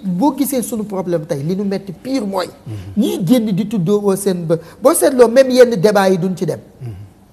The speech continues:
Speaker 1: Parce que xam nañ ni
Speaker 2: Mhm.
Speaker 1: amuñu argument yu nu argumenté li nu yor.
Speaker 2: Waaw, seulement parce que lii sax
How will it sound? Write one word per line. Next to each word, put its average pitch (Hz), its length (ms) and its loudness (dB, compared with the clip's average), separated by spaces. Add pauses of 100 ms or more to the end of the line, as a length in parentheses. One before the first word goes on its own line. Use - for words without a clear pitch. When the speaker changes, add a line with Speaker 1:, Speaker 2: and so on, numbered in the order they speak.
(320)
Speaker 1:
Parce - 160 0
que - 60 -4
xam 339 340 -2
nañ 262 220 6
ni 175 100 0 (160)
Speaker 2:
Mhm. 104 180 -10 (200)
Speaker 1:
amuñu 254 420 0
argument 208 520 0
yu 196 160 0
nu 208 140 -2
argumenté 180 680 -4
li 160 140 -2
nu 160 100 -4
yor. 147 140 -6 (280)
Speaker 2:
Waaw, 156 120 0
seulement 151 320 -2
parce - 200 -4
que 135 200 -2
lii 135 200 0
sax 170 220 -4